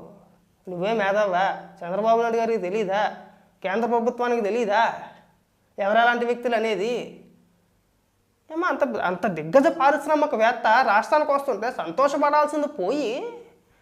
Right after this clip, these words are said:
రాష్ట్ర భవిష్యత్తు మారబోతుందని చెప్పేసి అని అనాల్సింది పోయి,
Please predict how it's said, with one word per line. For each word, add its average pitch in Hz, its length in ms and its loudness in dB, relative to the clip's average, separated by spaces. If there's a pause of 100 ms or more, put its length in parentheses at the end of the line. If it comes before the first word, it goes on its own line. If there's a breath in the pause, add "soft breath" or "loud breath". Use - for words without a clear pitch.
(200)
రాష్ట్ర 226 320 0
భవిష్యత్తు 269 380 4
మారబోతుందని 269 680 2
చెప్పేసి 269 300 -4
అని 240 100 -4
అనాల్సింది 262 480 -2
పోయి, 269 520 -6